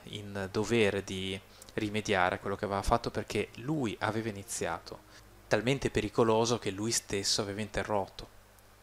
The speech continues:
Quindi, eh, l'impero poi l'ha ripreso in mano in sua assenza e adesso,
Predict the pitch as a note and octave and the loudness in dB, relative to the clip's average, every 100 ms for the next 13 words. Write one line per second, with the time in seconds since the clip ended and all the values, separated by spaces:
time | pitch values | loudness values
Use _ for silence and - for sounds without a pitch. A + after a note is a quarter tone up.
0 | - - A2 F#2+ G2+ G2+ G2+ G2+ - - | -14 -4 -4 -4 -4 -4 -4 -8 -14 -20
1 | - - G#2 F#2+ F#2 G#2+ B2+ G#2+ B2 G2 | -18 -8 -6 -6 -6 4 6 6 4 4
2 | G2+ G#2+ G#2+ C3+ A#2 G2 G#2 A2 G#2 F#2 | 6 6 4 6 6 6 -2 0 2 2
3 | F#2 G2 G#2 G#2 F#2+ - A2+ - G#2 F2+ | 0 -4 -4 -4 -2 2 6 6 4 -2
4 | - - F#2+ - G#2+ G2+ G2 F#2+ - - | -6 -4 -4 -6 -6 -4 -4 -6 -12 -18
5 | - - - G2 F#2 - - G2+ F#2+ - | -20 -18 -8 -4 -2 0 2 2 0 -4